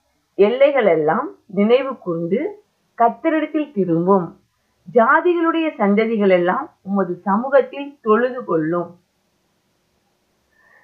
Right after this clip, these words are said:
ராஜ்யம் கர்த்தருடையது, அவர் ஜாதிகளை ஆளுகிறவர். பூமியின் செல்வான்கள் யாவரும் புசித்து பணிந்து கொள்வார்கள்.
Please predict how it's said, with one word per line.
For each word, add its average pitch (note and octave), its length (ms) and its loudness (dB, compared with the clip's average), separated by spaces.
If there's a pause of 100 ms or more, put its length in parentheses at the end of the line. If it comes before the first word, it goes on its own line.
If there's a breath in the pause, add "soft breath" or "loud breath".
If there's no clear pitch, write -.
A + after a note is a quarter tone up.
(120 soft breath)
ராஜ்யம் D4 760 0
கர்த்தருடையது, F#3+ 920 0 (180)
அவர் E3 400 -2
ஜாதிகளை C4+ 720 0
ஆளுகிறவர். D#3 680 -2 (1900 soft breath)
பூமியின் D#4+ 680 0
செல்வான்கள் G3+ 720 2
யாவரும் D3+ 640 -2 (340)
புசித்து A#3 800 -6 (260)
பணிந்து D4+ 500 0
கொள்வார்கள். E3 840 0